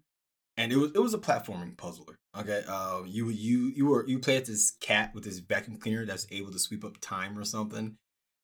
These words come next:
and one day these pigs, uh, tried to steal, uh,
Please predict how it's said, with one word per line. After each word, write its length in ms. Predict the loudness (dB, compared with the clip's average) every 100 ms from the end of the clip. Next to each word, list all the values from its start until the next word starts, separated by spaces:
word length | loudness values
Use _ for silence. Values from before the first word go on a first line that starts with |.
| 4
and 760 | 6 6 6 4 2 0 -4 _ _ _ _ _ _ -6
one 380 | 0 4 6
day 280 | 6 4 4
these 280 | 2 -2 -2 -6
pigs, 680 | 0 2 2 -2 -4 -4 -10 _ _ _ 2
uh, 220 | 2 2
tried 340 | -2 0 0 0
to 80 | 0
steal, 640 | 2 4 4 2 -2 -12 _ _ _ _ _ -8
uh, 480 | -6 -4 -4 -6